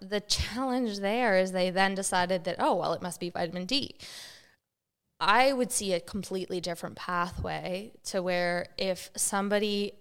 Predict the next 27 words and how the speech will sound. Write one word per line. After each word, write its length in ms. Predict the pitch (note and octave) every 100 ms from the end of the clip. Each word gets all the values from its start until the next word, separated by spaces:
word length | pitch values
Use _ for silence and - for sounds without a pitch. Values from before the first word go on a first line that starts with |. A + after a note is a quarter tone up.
| -
has 960 | - - F3+ F3 E3+ F3 F3 - - - - - - -
episodic 560 | F#3+ - G3 F3+ F3
back 260 | F3 E3+ E3
pain, 360 | - F2+ - - _ _ _ -
and 320 | G3 G#3+ A3
low 160 | F#3+ F#3
vitamin 460 | F3 F3 F3 F3 F3
D, 420 | - - - G#3 _ _ _ _ _ -
it's 300 | G3 - -
quite 680 | - - - C#4 C#4+ - -
possible 840 | - A#3 A3+ - F3+ F3 F#3+ -
that 180 | F#3 -
they 120 | F3+
are 120 | G#3
not 380 | G#3 F#3+ F#3 -
getting 300 | F#3+ F3+ F#3 -
up 240 | G3 - - - _
and 140 | F#3 -
outside 560 | F#3+ - - F#3+ F#3+ F#3
and 200 | F3+ G3+
moving 340 | D4+ A#3 E3+
as 140 | E3 -
much. 440 | F2+ - - - - - _
And 140 | F#3+ E3+
the 100 | - -
outside 640 | F3+ F3+ - F3 F3 F3+
world 480 | F3+ F#3 F3+ A#3+ D#4+